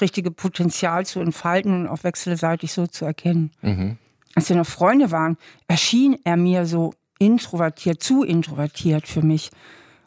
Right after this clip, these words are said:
Speaker 1: Und irgendwie ist er aber auch immer mehr aus sich rausgekommen und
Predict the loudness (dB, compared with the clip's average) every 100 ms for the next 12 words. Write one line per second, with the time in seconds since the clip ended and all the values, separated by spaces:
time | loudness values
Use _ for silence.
0 | _ _ 0 2 2 -2 2 4 4 2
1 | 0 0 2 4 4 4 0 -4 -8 0
2 | 0 0 -2 -4 0 0 2 2 0 -2